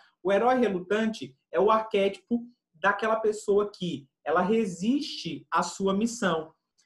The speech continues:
Ela, ela meio que tem vergonha de falar sobre as suas habilidades e os seus atributos.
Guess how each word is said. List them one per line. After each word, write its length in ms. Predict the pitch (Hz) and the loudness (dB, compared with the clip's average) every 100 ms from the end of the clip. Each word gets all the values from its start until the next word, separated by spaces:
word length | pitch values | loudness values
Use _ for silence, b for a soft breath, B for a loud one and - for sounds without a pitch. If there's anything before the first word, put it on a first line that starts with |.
| _ | _
Ela, 300 | 160 196 202 165 | 0 2 2 2
ela 200 | 185 202 | 4 4
meio 320 | 196 226 247 | 6 4 2
que 140 | 240 | -2
tem 240 | 208 233 233 | 2 4 4
vergonha 720 | 247 - 175 160 254 294 214 | 2 -2 -4 0 0 0 -2
de 120 | 180 | -4
falar 320 | - 180 175 | -4 0 0
sobre 260 | - 180 170 | 0 -2 -2
as 120 | 165 | -2
suas 200 | 175 165 | -2 -2
habilidades 640 | 160 160 170 165 156 160 | -2 -4 -6 -2 -2 -2
e 40 | 185 | -8
os 100 | 190 | -4
seus 180 | 190 180 | -4 -2
atributos. 680 | 190 240 208 180 - - | -2 -4 -4 -4 -6 -14